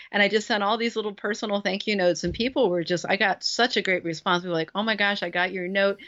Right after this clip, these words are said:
Some people were taking pictures of 'em and sending, you know, "Oh my gosh, I got this." Sometimes they didn't get there for, like, at least a month, but it was just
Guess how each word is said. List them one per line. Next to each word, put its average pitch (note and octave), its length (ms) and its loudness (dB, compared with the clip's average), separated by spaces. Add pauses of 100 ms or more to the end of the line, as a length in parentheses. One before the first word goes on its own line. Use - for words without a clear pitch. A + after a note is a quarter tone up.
(140)
Some A#3+ 140 0
people A3+ 120 0
were G#3 80 4
taking G3+ 280 -2
pictures G3+ 380 -4
of G3+ 160 4
'em G3 160 0
and G3 120 -2
sending, G3 360 0
you G#3 80 4
know, F#3 160 4
"Oh G#3 120 2
my G#3+ 140 2
gosh, G3+ 260 2
I F#3+ 60 -4
got F#3 260 -4
this." F#3 300 -4 (100)
Sometimes A#3+ 300 2
they F#3 60 2
didn't F3 240 -2
get F3 220 -2
there E3+ 160 -2
for, E3+ 160 -6
like, E3 200 -4
at - 80 -16
least F3 220 -6
a G3 60 -4
month, F3+ 400 0
but E3 200 0 (240)
it B3 140 2
was D#4+ 200 2
just F4 220 2